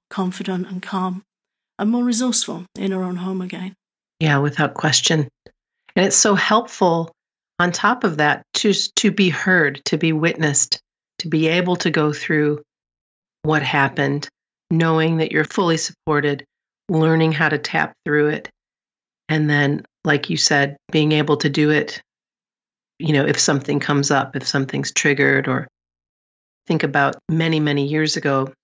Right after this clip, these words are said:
Speaker 2: I was in a pretty scary car accident and my daughter was in the back seat. And I had, I carried some significant guilt a-, around that, uh, for a while until I tapped through it.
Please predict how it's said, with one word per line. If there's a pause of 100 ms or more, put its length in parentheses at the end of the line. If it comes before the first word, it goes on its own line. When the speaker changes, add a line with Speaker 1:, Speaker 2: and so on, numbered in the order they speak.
(200)
Speaker 2:
I
was
in
a (1040)
pretty
scary
car
accident
and
my
daughter
was
in
the
back
seat. (880)
And
I
had,
I
carried (560)
some
significant
guilt
a-,
around
that,
uh,
for
a
while
until
I
tapped
through
it.